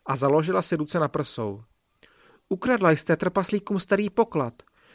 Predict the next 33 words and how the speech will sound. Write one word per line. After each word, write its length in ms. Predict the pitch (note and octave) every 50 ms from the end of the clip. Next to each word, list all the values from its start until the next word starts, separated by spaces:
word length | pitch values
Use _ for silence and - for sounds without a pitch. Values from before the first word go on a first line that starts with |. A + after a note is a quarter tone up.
| _ _ _
Nemyslíte, 640 | D#3+ E3+ E3+ F3+ F3 - - G3 F#3+ F3 - G3+ F#3
že 100 | F#3 F3+
se 140 | - G#3+ G3
po 120 | - F3+
něm 140 | F3 F#3 F#3
budou 220 | F#3 G3 G3 F#3
schánět? 600 | - - - D3+ C#3 C#3+ E3+ G3+ G#3 G#3 G3 - _ _ _ _ _ _ _ _ _
U 100 | - F#3
Zigmara, 560 | E3 G3 B3 B3 A3+ G#3+ G3+ F#3+ F3 D#3+ D#3 - - - - _ -
mohla 200 | C#3+ D3 F3 G#3
jste 200 | G3+ - - G#3+
rozpoutat 420 | G#3+ - - - G#3+ G3+ G#3+ G3+
válku. 640 | - F3+ G3+ A3+ A#3+ A#3 - - E3+ D#3 D3 C#3+ - - _ _ _ _ _ _ _ _ _ _ _ _ _ _ _ _ _ _ _ _ _ _ _ - _ -
Tak 220 | - C3+ B2+ A2+ C3
vy 160 | C#3+ A3 G#3+
si 180 | - - F3
myslíte, 500 | E3 F#3+ F3+ - - C4 A#3+ A#3 - D#3+
že 100 | C#3 D#3
jsem 240 | D3+ - - E3 D#3+
jej 120 | E3+ E3+ -
ukradla? 600 | C3 - - C#3+ C#3+ D#3 E3 E3+ D#3 C#3 C#3+ C#3+ - _ _ - _ _ _
To 100 | - D#3
je 100 | F3+ G3
ta 140 | - G#3+ F#3+
vaše 260 | F#3 E3+ - - F#3+
loajalita, 800 | D#3+ D3 C#3 E3 G3 G3+ F#3 F3+ E3+ E3+ - D#3+ C#3+ C#3+ D3+ - _ _ _ _ _
řekla 240 | - C3+ - - D3+
Halste, 580 | C3 A2 A2 A#2+ A#2+ - - - - C#3+ D#3 D#3 -
vstala 560 | - - - - - C3 B2+ C#3 D3 D#3+ D#3+ - _ _ _ _ _
a 100 | - B2
přešla 360 | - - - B2+ - - C3+
k 60 | - -
posteli. 520 | - A#2 - - - A#2+ A2 G#2+ G#2+ G#2+